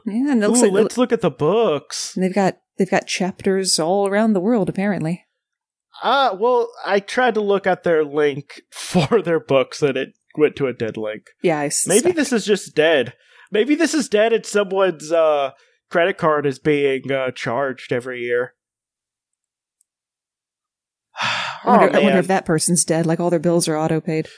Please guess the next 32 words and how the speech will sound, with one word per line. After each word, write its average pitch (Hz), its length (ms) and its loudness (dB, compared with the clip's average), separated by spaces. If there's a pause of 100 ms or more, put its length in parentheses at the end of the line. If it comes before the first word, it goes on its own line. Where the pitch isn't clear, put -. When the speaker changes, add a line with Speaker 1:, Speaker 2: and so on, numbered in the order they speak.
Speaker 2:
<laughs> - 220 -16 (720)
Speaker 1:
They, 185 140 0
Speaker 2:
Yeah. 131 180 -2
Speaker 1:
they 202 80 2
still 208 220 0
get, 190 180 0
they 214 80 2
still 254 200 -2
get 254 120 0
their 240 100 2
pension, 240 520 0
so 208 100 0
no 202 140 2
one's 208 240 0
noticed. 196 440 0 (1300)
Speaker 2:
Um, 320 440 -8 (540)
wait, 196 760 2 (240)
wait. 160 720 2 (1800)
Their 190 160 4
Twitter 220 460 0
account 123 420 -2
is 120 160 -8
open, 113 400 -6
uh, 131 320 4
Speaker 1:
Oh. - 60 -2
Speaker 2:
is, 214 180 -6
is - 180 -8
still 120 320 0
happening. 117 560 0
Speaker 1:
Oh, 156 180 4
no. 104 280 0 (340)
<laughs> 240 60 -6